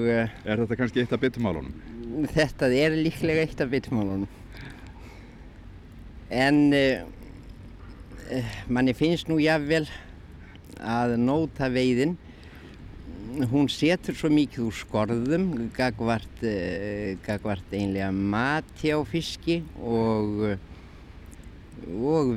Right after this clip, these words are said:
Speaker 1: vinnslu og síðast en ekki síst, eh,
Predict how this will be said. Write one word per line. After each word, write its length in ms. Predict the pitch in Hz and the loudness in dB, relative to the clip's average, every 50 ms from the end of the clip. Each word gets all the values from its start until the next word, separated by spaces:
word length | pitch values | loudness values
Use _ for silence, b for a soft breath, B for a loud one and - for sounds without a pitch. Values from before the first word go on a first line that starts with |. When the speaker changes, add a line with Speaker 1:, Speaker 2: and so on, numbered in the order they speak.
| 104 | 2
Speaker 1:
vinnslu 680 | 107 131 143 143 143 131 - - - - 127 135 170 208 214 - - - - - - - - - - B B B B B B B B B B B B B B B B B - - - | 2 4 6 6 6 4 2 -2 0 2 4 6 6 4 4 0 -4 -12 -18 -18 -18 -18 -18 -18 -18 B B B B B B B B B B B B B B B B B -18 -6 -2
og 260 | 143 143 143 143 127 | 2 2 4 4 2
síðast 540 | - - - 196 226 233 202 185 - - 165 | 0 -2 0 2 4 4 4 4 4 4 4
en 140 | 156 156 156 | 4 4 4
ekki 260 | 135 - - 139 123 | 2 2 0 0 0
síst, 640 | - - - 180 190 - - - - - - - 127 147 - - - - | 0 0 0 0 0 0 -2 -4 -8 -8 -6 -4 -4 -4 -4 -6 -12 -10
eh, 1700 | 147 139 117 110 90 95 104 101 95 - - - - - - - - - - - - - - 113 110 117 120 127 127 123 123 120 107 | -10 -6 -6 -6 -6 -6 -6 -8 -10 -10 -12 -12 -14 -14 -16 -16 -16 -16 -16 -16 -16 -16 -16 -16 -14 -12 -8 -6 -4 -2 -2 -2 -2